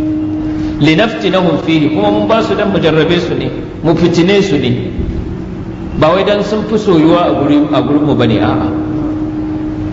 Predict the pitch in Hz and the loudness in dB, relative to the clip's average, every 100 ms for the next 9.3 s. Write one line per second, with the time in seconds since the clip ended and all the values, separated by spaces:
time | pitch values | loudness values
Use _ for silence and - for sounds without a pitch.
0 | - - 120 190 185 180 202 196 - 139 | -6 0 0 2 0 0 0 2 0 0
1 | 185 160 151 143 113 104 113 - - - | 2 2 2 2 2 2 0 0 -2 -4
2 | - - - - - 311 311 - - - | -4 -4 -4 -4 -4 -4 -6 -6 -6 -6
3 | - - - - - - 95 95 - - | -6 -6 -6 -6 -6 -6 -6 -6 -6 -6
4 | - - - - - - - - - - | -6 -4 -4 -4 -6 -6 -6 -6 -6 0
5 | 135 156 147 151 143 151 143 147 151 151 | 2 2 2 0 -2 0 0 0 2 2
6 | 143 147 143 160 160 160 - - - - | 2 2 2 2 2 2 0 -2 -2 -4
7 | 311 - 311 - - - - - 131 139 | -2 -2 -2 -2 -2 -2 -4 0 2 2
8 | 165 156 151 156 147 143 139 143 143 135 | 2 2 2 2 2 4 4 2 2 0
9 | - 117 | 0 0